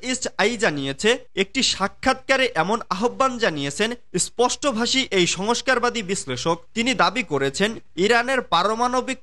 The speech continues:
কর্মসূচি ধারাবাহিকভাবে পারমাণবিক অস্ত্র অর্জনের লক্ষ্যেই রয়েছে। তার মতে, এই জাতীয় শক্তি অর্জন করা ছাড়া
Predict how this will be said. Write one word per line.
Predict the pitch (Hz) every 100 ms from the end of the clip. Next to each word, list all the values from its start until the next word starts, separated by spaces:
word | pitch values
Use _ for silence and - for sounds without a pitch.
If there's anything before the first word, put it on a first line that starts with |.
| 208
কর্মসূচি | 220 240 240 165 - 226 - - 143
ধারাবাহিকভাবে | 160 220 233 247 196 247 247 254
পারমাণবিক | 165 175 226 247 247 220 254 - 185
অস্ত্র | 190 233 -
অর্জনের | 185 202 233 254 214
লক্ষ্যেই | 160 - 190 247 - -
রয়েছে। | 147 151 - 180 180 180 -
তার | 202 190
মতে, | 143 196 247 - -
এই | 208 196 156
জাতীয় | 165 - 262
শক্তি | 254 254 - 269 -
অর্জন | 180 208 254 247
করা | 247 165
ছাড়া | 135 151